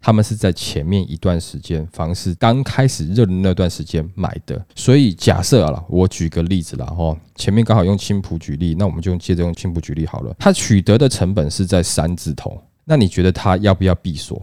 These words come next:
我一定把自己锁起来嘛。为什么呢？你闭锁期一过以后，我依照附近现在市价打折去卖，好了，现在新案开在六十，我五十万卖，我一坪是赚二十万啊，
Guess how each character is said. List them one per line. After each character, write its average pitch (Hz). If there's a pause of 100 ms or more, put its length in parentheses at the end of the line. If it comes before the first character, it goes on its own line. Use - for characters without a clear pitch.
(100)
我 113
一 123
定 143
把 90
自 131
己 104
锁 -
起 92
来 67
嘛。 73 (140)
为 139
什 110
么 82
呢？ 98 (160)
你 120
闭 170
锁 101
期 90
一 98 (120)
过 120
以 71
后， 85
我 107
依 151
照 147
附 131
近 117
现 120
在 110
市 107
价 98
打 82
折 90
去 98
卖， 92
好 80
了， 76
现 131
在 123
新 113
案 110
开 101
在 104
六 101
十， -
我 92
五 95
十 -
万 92
卖， 90
我 87
一 151
坪 98
是 120
赚 113
二 107
十 80
万 90
啊， 78